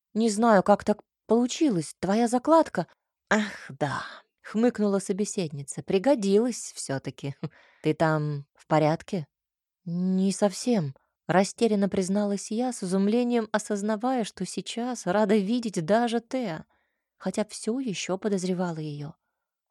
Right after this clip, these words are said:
«За мной кто-то гнался, пришлось спрятаться в библиотеке, нашла книгу и...» «Я поняла,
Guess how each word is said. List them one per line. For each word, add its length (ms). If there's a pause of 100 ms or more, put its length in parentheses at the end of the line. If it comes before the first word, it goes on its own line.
(400)
«За 160
мной 240
кто-то 340
гнался, 600 (300)
пришлось 360
спрятаться 440
в 40
библиотеке, 760 (260)
нашла 360
книгу 420
и...» 260 (200)
«Я 300
поняла, 640